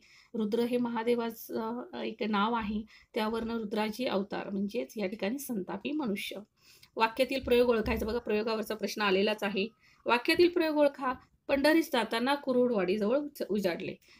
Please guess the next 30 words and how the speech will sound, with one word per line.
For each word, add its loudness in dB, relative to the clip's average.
चला, 4
आता 0
हे 2
जुने 0
विद्यार्थी -2
जे -4
आहेत 0
तर -12
त्यांनी -6
नक्की -2
याचं 0
उत्तर -4
द्या 2
माझ्या 2
अगोदर 0
सेकंदामध्ये. 0
भरपूर 0
वेळेस 4
हा, 0
अ, 0
प्रश्न -6
झालेला 0
आहे, 2
हे 0
वाक्य -2
तर -4
भरपूर -2
वेळेस 0
झालेलं 0
आहे. -4